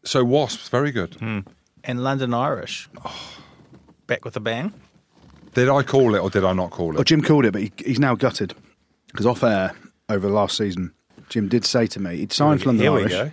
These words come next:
Speaker 2: Here we go.
Speaker 3: You did sign for London Irish, right?
Speaker 1: I didn't s-, fi-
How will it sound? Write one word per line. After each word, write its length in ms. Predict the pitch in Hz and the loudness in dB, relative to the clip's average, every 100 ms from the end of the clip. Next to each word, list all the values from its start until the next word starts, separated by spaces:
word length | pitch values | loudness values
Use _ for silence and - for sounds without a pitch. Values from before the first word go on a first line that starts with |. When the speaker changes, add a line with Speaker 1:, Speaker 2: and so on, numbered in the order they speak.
| - | -10
Speaker 2:
Here 140 | 135 | -14
we 120 | 113 | -14
go. 220 | 85 107 143 | -14 -14 -8
Speaker 3:
You 100 | 120 | -2
did 140 | 117 135 | 0 2
sign 240 | 147 123 | 2 2
for 80 | 113 | 2
London 200 | 101 98 | -2 -2
Irish, 260 | 95 90 | -4 -6
right? 160 | 98 98 - - - | -6 -8 -12 -18 -4
Speaker 1:
I 80 | 110 | 0
didn't 220 | 123 127 | 2 0
s-, 180 | 95 - - 95 | -2 -4 -6 -14
fi- 220 | - | -6